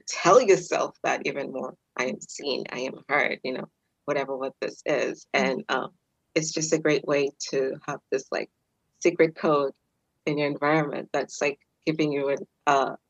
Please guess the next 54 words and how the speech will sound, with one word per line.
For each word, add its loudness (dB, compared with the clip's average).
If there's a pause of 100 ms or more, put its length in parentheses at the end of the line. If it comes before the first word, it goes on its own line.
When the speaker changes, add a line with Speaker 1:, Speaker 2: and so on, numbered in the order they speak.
(140)
Speaker 1:
an 2
affirmation, -4 (160)
an 0
affirma-, -2 (600)
an -4
affirmative 6 (120)
thumbs 4
up. -4 (260)
Like, -6 (100)
"You're 0
doing 6
good. 2 (360)
You're -2
doing 0
Speaker 2:
It's 4
a 2
Speaker 1:
great." 4 (220)
Speaker 2:
fun -4
way -4
to -
do -4
it -2
too, 0
right? 4
Speaker 1:
Yes. 6 (340)
Speaker 2:
That's 0
Speaker 1:
So 10
Speaker 2:
just 4
Speaker 1:
we 6
Speaker 2:
being 8
Speaker 1:
want 10
it 10
to 6
be 8 (120)
fun. 8
That's 2
the 4
whole 4
thing 4
about 6
it. 0
It's -6
gonna 4
bring 4
you 4
joy. 4
It's 0
gonna -2
be -4
fun. 4 (480)
It's -4
gonna 6
be 2
interactive. 2